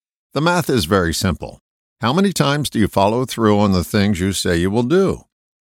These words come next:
If the first thing you noticed were the excuses you would offer for why you didn't follow through,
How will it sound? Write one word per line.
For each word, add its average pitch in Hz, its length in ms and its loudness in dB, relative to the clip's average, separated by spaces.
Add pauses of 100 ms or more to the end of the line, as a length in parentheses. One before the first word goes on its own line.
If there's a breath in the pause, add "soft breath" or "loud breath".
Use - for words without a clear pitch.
(260)
If 147 120 -6
the 165 80 -2
first 196 340 0
thing 170 160 -2
you 147 120 0
noticed 110 440 0
were 98 140 2
the 87 160 2
excuses 123 640 -2
you 117 100 2
would 101 140 4
offer 104 340 2
for - 160 -6
why 95 220 2
you 95 160 2
didn't 135 380 0
follow 170 340 2
through, 175 380 0